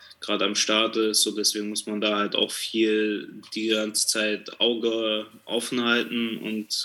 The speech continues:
immer gucken, äh, in den Städten, was da so geht. Ähm,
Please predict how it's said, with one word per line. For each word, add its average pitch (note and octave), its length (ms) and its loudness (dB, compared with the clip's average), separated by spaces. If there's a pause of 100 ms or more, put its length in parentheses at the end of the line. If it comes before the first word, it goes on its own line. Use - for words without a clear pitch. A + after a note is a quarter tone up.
immer A2 220 -2
gucken, B2+ 720 -2
äh, A2 420 2
in A2 240 -6
den A2 340 0
Städten, A#2 600 0
was G#2+ 200 2
da A2 120 2
so G#2 200 0
geht. B2+ 300 2 (880)
Ähm, A2 680 -2